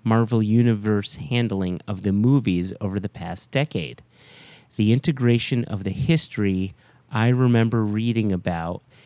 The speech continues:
and the introduction of the new idea of the, quote,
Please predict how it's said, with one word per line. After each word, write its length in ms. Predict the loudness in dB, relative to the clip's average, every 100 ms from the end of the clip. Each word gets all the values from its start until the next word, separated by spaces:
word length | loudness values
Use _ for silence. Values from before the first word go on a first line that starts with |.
| _ -4
and 200 | 0 2
the 100 | 4
introduction 720 | 2 0 2 2 2 -2 -2 -2
of 420 | -2 0 -2 -6 -14
the 200 | -2 2
new 280 | 4 6 6
idea 540 | 4 0 0 2 2
of 100 | 0
the, 80 | -4
quote, 380 | -2 0 0